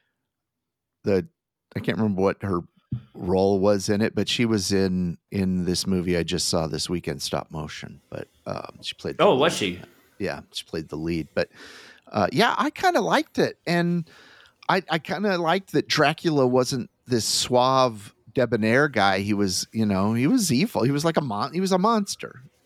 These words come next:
Speaker 1: you know, in this kind of the Nosferatu variety, right?
Speaker 2: Right, yeah. He was, like, basically throughout the film, I mean,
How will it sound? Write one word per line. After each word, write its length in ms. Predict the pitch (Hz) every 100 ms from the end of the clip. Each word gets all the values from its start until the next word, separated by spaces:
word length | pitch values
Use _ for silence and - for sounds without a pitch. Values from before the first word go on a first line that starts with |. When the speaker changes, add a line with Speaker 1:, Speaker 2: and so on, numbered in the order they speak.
| -
Speaker 1:
you 120 | 127
know, 220 | 107 110
in 140 | 117
this 200 | 107 120
kind 180 | - 147
of 120 | 131
the 60 | 113
Nosferatu 800 | 120 127 - 117 123 139 - 92
variety, 600 | 85 87 80 82 85 85
right? 320 | 82 95 113 _ _ _ _ -
Speaker 2:
Right, 320 | 220 226 135
yeah. 200 | 214 143
He 160 | 123 190
was, 340 | 196 175 -
like, 240 | 175 165 -
basically 840 | 170 160 147 139 151 143 139 110
throughout 300 | 147 151 143
the 100 | 135
film, 680 | - 151 185 147 110 107 - -
I 120 | 139
mean, 380 | 143 135 117 -